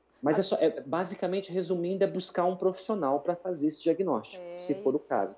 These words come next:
Speaker 2: e o
Speaker 1: Se
Speaker 2: prof-
Speaker 1: você perceber que você, é,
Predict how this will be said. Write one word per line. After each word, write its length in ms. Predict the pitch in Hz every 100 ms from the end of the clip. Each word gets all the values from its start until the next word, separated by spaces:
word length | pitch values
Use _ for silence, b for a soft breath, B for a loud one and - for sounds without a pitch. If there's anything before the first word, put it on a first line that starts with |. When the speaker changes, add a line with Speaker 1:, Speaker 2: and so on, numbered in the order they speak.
| -
Speaker 2:
e 80 | 240
o 40 |
Speaker 1:
Se 100 | -
Speaker 2:
prof- 100 | 214
Speaker 1:
você 120 | 165 226
perceber 680 | 233 233 - 202 135 107 - _ _ _
que 120 | - 135
você, 420 | 147 - 143 - - _ _ _ _ _ -
é, 340 | 117 110 104